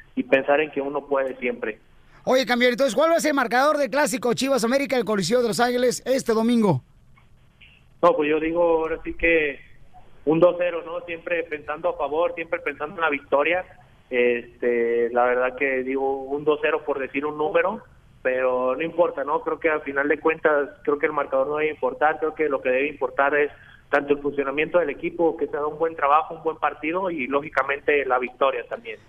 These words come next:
Speaker 2: ¿Qué es el reto más grande de ser portero de las Chivas?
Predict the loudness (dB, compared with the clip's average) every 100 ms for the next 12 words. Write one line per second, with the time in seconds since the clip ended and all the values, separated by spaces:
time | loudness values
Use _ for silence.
0 | _ -10 0 2 2 0 0 2 0 0
1 | 2 2 0 0 2 2 2 2 0 -6
2 | -8 -4 0 0 0 0 0 0 0 0
3 | 0 -2 0 2 2 0 0 2 2 0
4 | -6